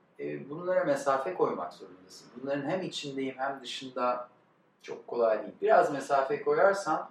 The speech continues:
günceli belki hakkında bir iki mantıklı şey söyleyebilirsin. Onun için bunlar bana çok, yani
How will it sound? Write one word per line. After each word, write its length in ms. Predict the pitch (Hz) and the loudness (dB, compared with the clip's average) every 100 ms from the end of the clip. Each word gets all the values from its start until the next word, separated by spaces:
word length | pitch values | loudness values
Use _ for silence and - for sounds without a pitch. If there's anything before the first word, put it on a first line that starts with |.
| - 131 | -14 -12
günceli 540 | 139 135 139 143 139 _ _ _ _ _ _ - | -10 -8 -6 -6 -8 _ _ _ _ _ _ -8
belki 440 | 131 123 - 131 | -4 -4 -4 -8
hakkında 500 | 113 117 - 127 123 | -6 -6 -6 -10 -10
bir 60 | 123 | -8
iki 440 | 123 120 147 - - 107 | -10 -8 -12 -12 -12 -2
mantıklı 440 | 110 - - 120 | -2 -2 -10 -14
şey 240 | - 117 | -6 -6
söyleyebilirsin. 920 | 113 113 101 110 107 107 117 117 - - _ _ _ _ _ _ - | -6 -6 -6 -6 -8 -8 -10 -10 -14 -20 _ _ _ _ _ _ -12
Onun 260 | 131 180 | -8 -6
için 320 | 226 - 185 170 | -6 -8 -8 -8
bunlar 380 | 185 190 190 | -4 2 4
bana 420 | 190 190 185 185 - _ _ _ | 4 2 0 -2 -8 _ _ _
çok, 160 | - - _ _ | -20 -20 _ _
yani 280 | - 113 - | -2 0 -2